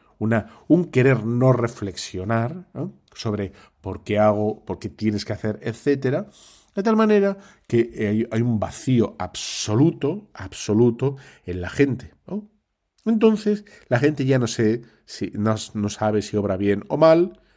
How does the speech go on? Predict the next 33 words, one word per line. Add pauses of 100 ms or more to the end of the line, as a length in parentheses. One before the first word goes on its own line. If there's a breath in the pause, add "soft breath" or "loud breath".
(100)
¿eh? (180 loud breath)
Si
habla
en
verdad
o
en
mentira, (120)
etcétera,
etcétera. (1600 loud breath)
Claro,
porque
si, (760 loud breath)
si
hacemos
una
reflexión, (500 soft breath)
cada
uno
personal, (460 loud breath)
si
volvemos
sobre
nuestros
pasos,
como
hace
el
hijo
pródigo
en
el
Evangelio,